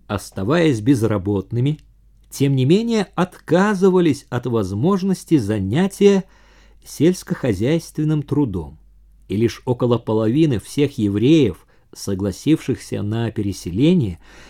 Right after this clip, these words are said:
действительно закрепилось на жительство в переселенческих поселках.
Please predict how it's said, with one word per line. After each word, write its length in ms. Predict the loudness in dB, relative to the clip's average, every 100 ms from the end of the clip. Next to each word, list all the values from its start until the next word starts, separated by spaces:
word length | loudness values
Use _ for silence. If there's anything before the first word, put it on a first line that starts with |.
| -16
действительно 1120 | -10 2 4 4 -4 -4 0 0 2 4 4
закрепилось 960 | 2 -2 -2 -2 -2 0 0 2 2 0
на 240 | -6 -4
жительство 760 | -2 -2 0 -2 -4 2 2 2 -2 -20 _ -20
в 120 | 2
переселенческих 1160 | 2 2 -2 0 2 2 0 -12 0 0 0 _ -6
поселках. 840 | -4 -4 -2 -2 -4 -14 -20 -20